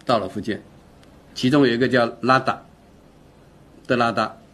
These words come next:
德拉达。那么这个，这两个人到福建呢，是什么呢？是因为这个福建的这些地方政府想要西班牙人来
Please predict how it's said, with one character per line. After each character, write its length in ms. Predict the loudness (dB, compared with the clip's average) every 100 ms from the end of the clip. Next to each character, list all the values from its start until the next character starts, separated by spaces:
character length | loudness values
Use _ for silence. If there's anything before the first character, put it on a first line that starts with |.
| _ _ -14
德 80 | -8
拉 140 | -6
达。 180 | -6 -12 -18 -20 -20 -8
那 120 | -2 2
么 200 | 2 0
这 180 | 0
个， 340 | 0 0 -2 -6 -12 -12 -2
这 120 | 2
两 220 | 2 0
个 80 | 0
人 180 | 0 2
到 220 | 2 0
福 160 | -2
建 240 | 0 2 2
呢， 100 | -4 -8 -20 -20 -20
是 180 | -8 -4
什 100 | -2
么 120 | -4
呢？ 120 | -4
是 240 | -6 -4 -2
因 120 | 0
为 200 | -2 -4 -10 -20 _ -20 _ _ -6
这 120 | -4
个 560 | -2 -2 -2 -4 -6 -8 -14 -8
福 100 | -2
建 260 | 2 2
的 200 | 2 -2
这 180 | -2 -4
些 100 | -4
地 200 | -2 -2
方 180 | -2 -2
政 180 | -4 -4
府 160 | -8 -10
想 500 | -6 -2 0 -2 0
要 320 | 4 4 2
西 240 | -6 -8 -2
班 180 | -2 0
牙 180 | -2
人 160 | -4 -4
来 140 | -6